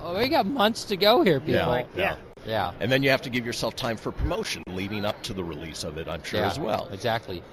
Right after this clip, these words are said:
Speaker 1: And then in the independent film world, you have two releases.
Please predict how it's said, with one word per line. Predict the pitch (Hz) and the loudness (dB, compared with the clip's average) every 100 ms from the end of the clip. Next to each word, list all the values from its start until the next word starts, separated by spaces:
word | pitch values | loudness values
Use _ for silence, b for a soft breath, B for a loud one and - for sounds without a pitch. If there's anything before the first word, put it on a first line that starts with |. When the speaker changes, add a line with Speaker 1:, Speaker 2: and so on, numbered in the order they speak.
| B - | B -2
Speaker 1:
And | 165 | 0
then | 175 | 0
in | 165 | 0
the | 165 | -2
independent | 165 - 196 240 175 | -4 -4 -2 -2 -4
film | - 220 208 | -2 -2 0
world, | 131 110 117 | 0 -2 -2
you | 131 | -2
have | 139 - - | -2 -4 -8
two | - 262 | -4 -2
releases. | 160 95 87 90 90 | -2 -2 -6 -10 -12